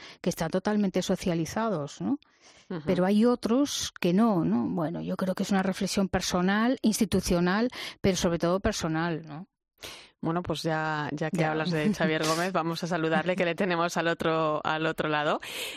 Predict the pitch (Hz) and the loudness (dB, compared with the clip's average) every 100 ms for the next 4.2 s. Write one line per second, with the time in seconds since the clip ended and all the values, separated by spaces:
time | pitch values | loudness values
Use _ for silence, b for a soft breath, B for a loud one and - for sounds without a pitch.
0 | - 165 175 170 165 160 156 156 175 185 | 0 2 4 4 2 2 0 0 0 0
1 | 202 190 180 196 185 175 165 170 156 151 | 2 2 2 2 2 0 0 0 0 0
2 | 151 151 170 170 180 185 - 160 185 180 | -2 -2 -2 -2 0 -2 -2 0 0 0
3 | 170 185 190 190 190 190 - 185 165 - | 2 2 2 2 0 -2 0 -2 -2 -4
4 | - | -8